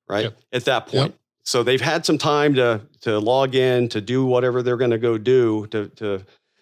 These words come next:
Speaker 1: feel some level of connection. Then you offer 'em,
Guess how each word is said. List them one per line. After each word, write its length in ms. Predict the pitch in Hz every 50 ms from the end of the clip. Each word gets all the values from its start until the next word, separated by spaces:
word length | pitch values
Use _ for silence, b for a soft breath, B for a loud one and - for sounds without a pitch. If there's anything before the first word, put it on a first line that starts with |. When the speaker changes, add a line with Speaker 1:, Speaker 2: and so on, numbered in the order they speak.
| b _
Speaker 1:
feel 320 | _ - 156 156 156 151
some 300 | 139 - - 160 151 147
level 280 | 143 143 139 131 127 117
of 80 | 110 -
connection. 640 | - 123 120 131 143 139 - - 110 101 101 107 B B B B _ -
Then 180 | 165 196 233 226
you 140 | 190 151
offer 340 | 151 151 151 143 - 147 139
'em, 160 | 131 127 120